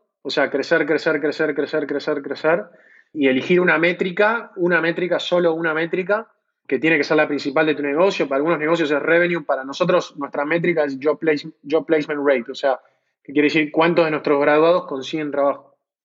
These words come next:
Pero cada empresa tiene una métrica distinta, o sea, elegir una... En, en un estado tan semilla, elegir solamente una y crecerla, hacerla crecer veinte por ciento todos los meses,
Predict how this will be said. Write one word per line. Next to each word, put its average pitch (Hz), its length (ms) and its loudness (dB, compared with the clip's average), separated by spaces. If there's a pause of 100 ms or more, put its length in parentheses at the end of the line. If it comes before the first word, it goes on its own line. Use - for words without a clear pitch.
Pero 135 220 0
cada 175 220 4
empresa 175 320 0
tiene 156 160 -4
una 147 140 -2
métrica 147 320 -2
distinta, 139 380 -2
o 123 40 -8
sea, 135 140 -8
elegir 143 560 0
una... 214 580 0 (180)
En, 143 220 -6
en 147 120 0
un 180 80 4
estado 180 300 2
tan 175 180 0
semilla, 170 440 0
elegir 139 260 -4
solamente 175 480 0
una 202 380 0 (420)
y 143 100 -14
crecerla, 139 560 0
hacerla 165 320 0
crecer 151 360 0
veinte 175 320 2
por 147 120 -4
ciento 165 300 -2
todos 156 160 2
los 143 100 -2
meses, 135 400 -12